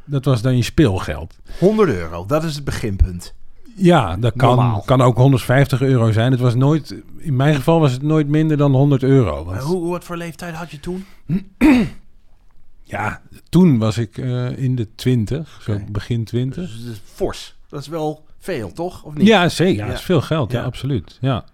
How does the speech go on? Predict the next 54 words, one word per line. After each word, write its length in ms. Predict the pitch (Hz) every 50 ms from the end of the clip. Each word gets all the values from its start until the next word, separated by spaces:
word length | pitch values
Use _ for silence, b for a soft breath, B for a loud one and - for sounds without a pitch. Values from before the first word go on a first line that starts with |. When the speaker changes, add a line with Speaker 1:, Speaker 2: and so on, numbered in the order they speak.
| _ -
Speaker 1:
zeker 340 | - - 120 117 107 120
weten. 300 | 120 135 139 113 87 87 85
Speaker 2:
Ja. 60 | 101
Speaker 1:
Dat, 100 | - -
eh, 60 | - 117
toen 200 | - - - 120
kreeg 160 | 120 151 147 131
ik 80 | 131
nog 140 | 127 113 -
studiefinanciering, 880 | - - 202 202 170 127 - 113 107 104 101 - 110 107 107 - - 113
Speaker 2:
Ja, 80 | 107
Speaker 1:
geloof 180 | 95 107 - 226
Speaker 2:
kijk. 140 | 226 - -
Speaker 1:
ik. 500 | - - - - 135 - - - 143 - - 139 - - - -
<laughs> 80 | -
Speaker 2:
Gefinancierd 800 | - - - - 170 185 190 170 143 - 170 175 196 - - - -
door 160 | 156 190 220
de 60 | 170
Speaker 1:
En, 100 | 156 156
en 120 | - 185 185
ik 60 | 175
Speaker 2:
staat. 120 | 147 165
Speaker 1:
leende 280 | 196 214 220 202 175 165
ook 140 | 185 226 233
nog 120 | 220 175 165
wel 180 | 202 196 185
wat 140 | 175 175 165
bij, 240 | 170 196 208 170 135
geloof 400 | - 135 220 370 359 330 285 226
Speaker 2:
Zo! 140 | 214 180 143
Speaker 1:
ik. 80 | 123
Ja, 280 | 175 185 160 120 - - - -
ja, 260 | 131 135 123 95 - _ -
ja. 260 | - 113 107 98 - B B B B B B B B B B B B B
Nee, 140 | B 127 147
ja, 120 | 160 151 151
dus 140 | 156 127
dat, 120 | - 170 151 -
dat 220 | 131 151 143 -
geld, 240 | - - 165 165 151
dat 160 | 139 127 101 95 104
was 220 | 101 143 185 170 -
er, 260 | 147 123 113 - - - - - - - - - - - - -
ja, 340 | - - 92 92 92 92 - -
was 280 | 95 98 113 131 -
er 120 | - 98 101
wel, 220 | 120 131 120 107
want 100 | 101 110
anders 200 | 113 113 110 104
kon 160 | - - 107
ik 60 | 107 95
het 100 | 101 98
niet 200 | 98 104 - -
pinnen. 400 | - 127 95 80 87 139 165